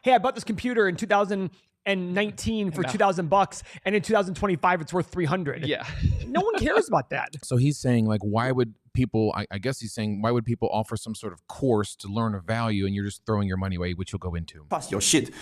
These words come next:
Speaker 4: put their life savings into your shit ass calculator only to lose their life savings, and they wondered, like, what went wrong.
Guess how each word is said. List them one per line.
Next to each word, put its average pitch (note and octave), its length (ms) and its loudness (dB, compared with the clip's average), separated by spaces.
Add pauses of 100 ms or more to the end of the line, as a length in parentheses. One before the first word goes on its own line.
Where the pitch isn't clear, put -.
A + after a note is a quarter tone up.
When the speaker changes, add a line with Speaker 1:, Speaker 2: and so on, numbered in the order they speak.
(160)
Speaker 4:
put - 160 6
their A2 140 8
life F3+ 320 4
savings F3+ 400 6
into B2 240 4
your G#2 240 6 (200)
shit A#2+ 120 6
ass E3 240 4
calculator C#3+ 600 8 (140)
only E3+ 300 8
to C3+ 120 4
lose C#3+ 360 8
their E2+ 140 6
life B2 280 8
savings, B2+ 420 4 (120)
and G3 100 6
they F#3+ 60 10
wondered, A3 360 8 (200)
like, A2 180 4
what - 160 8
went D3+ 160 8
wrong. A2 300 6